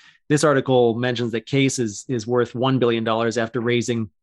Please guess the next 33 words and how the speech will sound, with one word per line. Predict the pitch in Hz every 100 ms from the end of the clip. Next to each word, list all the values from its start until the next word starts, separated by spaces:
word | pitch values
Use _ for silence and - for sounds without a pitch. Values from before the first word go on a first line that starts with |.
| -
two | - 170
hundred | 143 127 117
twenty-five | 139 127 113 135 131 120
million | 123 117 113 113
from, | - 120 110 113
from | - 123
Franklin | 107 139 127 120 113 - _ _ _ -
Templeton. | 156 135 120 - 110 113 _ _ - -
A-, | 165
Andy, | 196 190 185
let | 220
me | 247 202
ask | 160 -
you | 185 226
a | 185
question | - 139 123 - - 127 156 160 _
now, | 135 131 151
maybe | 156 156 147
to |
kinda | 143 160 143 131
help | 143 120
round | 127 131 143
out | 135 131
our | 117
conversation | - 143 123 117 143 147 135 117
here. | 110 110 113 113 _ _ _ _ _ -
You | 147
know, | 147
for | - 160 -
R | 180 247
I | 185 156
As | 147 151 151 147 139 _ _ _ _
that | 117 143 139 131 131